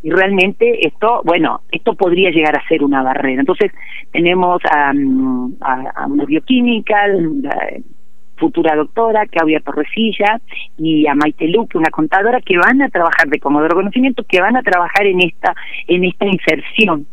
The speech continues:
¿no? comunitaria, para que lo vean, porque no solo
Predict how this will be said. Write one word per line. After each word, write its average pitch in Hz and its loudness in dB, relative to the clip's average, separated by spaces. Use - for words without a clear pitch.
¿no? 156 0
comunitaria, 170 0
para 151 -2
que 156 -2
lo 160 2
vean, 208 0
porque 165 0
no 175 2
solo 196 2